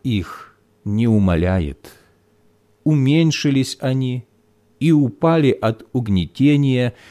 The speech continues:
бедствия и скорби. Он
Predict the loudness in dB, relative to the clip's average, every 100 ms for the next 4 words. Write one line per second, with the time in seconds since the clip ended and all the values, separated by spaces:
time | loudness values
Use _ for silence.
0 | -20 _ -4 2 2 2 -4 -4 0 2
1 | 0 -4 _ -6 -6 -8 -2 0 -2 -6
2 | -8 -10 -16 _ _ _ _ _ _ _
3 | _ _ -2 0 2 0